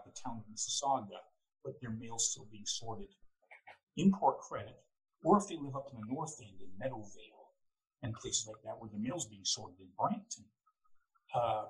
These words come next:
post office is saying, "Well, they still have to write Brampton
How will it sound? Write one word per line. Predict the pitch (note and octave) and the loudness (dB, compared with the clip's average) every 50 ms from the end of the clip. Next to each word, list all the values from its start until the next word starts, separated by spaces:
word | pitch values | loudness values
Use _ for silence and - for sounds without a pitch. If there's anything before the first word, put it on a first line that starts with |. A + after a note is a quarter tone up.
| - | -4
post | - D3+ D#3 - - | -4 -2 -2 0 0
office | C3 A2 - - | -2 -2 -4 -6
is | - - - | -6 -4 -2
saying, | - A#2 G#2+ G#2+ | -2 -2 -4 -4
"Well, | G#2+ G2+ - - - | -6 -8 -12 -12 0
they | - | 4
still | - - - - - | 4 4 4 2 -2
have | - F3+ - | -4 -4 -4
to | - | -6
write | D3 C#3+ C3 - - - | -8 -8 -8 -8 -10 -10
Brampton | A#2+ B2 B2+ C3+ C3 _ - - - G2+ F#2 G2+ | -8 -6 -6 -8 -8 _ 4 4 4 4 2 -14